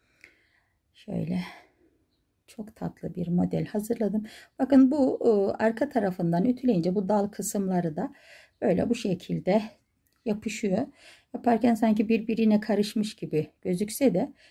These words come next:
ütülendiği takdirde bu şekilde oluyor. Şöyle tekrar sizlere göstereyim.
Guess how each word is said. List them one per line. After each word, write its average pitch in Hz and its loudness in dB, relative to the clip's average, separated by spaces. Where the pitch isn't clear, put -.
ütülendiği 180 2
takdirde 247 0
bu 302 -4
şekilde 185 -2
oluyor. 170 -2
Şöyle 160 -6
tekrar 190 -16
sizlere 160 -6
göstereyim. 165 -6